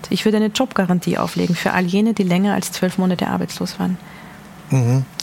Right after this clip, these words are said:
Speaker 2: Äh, kommen wir zu den Corona-Hilfen,
Speaker 1: Mhm.
Speaker 2: äh, für Unternehmen zurück.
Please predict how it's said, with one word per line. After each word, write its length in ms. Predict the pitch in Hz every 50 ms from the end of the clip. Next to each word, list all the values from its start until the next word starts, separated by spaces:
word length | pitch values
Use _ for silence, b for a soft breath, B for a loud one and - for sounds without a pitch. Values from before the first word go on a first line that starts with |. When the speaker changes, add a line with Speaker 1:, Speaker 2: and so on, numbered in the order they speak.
| - B B B B B B B B B
Speaker 2:
Äh, 120 | B 131 123 - - - - - - - - - - - - - - -
kommen 240 | 143 156 165 165 160
wir 120 | 165 147
zu 140 | - - 151
den 180 | 117 147 147
Corona-Hilfen, 1000 | - - 127 123 110 104 131 143 143 147 123 101 123 143 131 - - 131 120 98 - B B B B
Speaker 1:
Mhm. 200 | B 220 202 240
Speaker 2:
äh, 120 | - 110 110
für 160 | - - 147
Unternehmen 720 | - 143 143 123 - 135 120 120 127 127 123 120 117 113 107
zurück. 380 | - - 123 98 98 98 92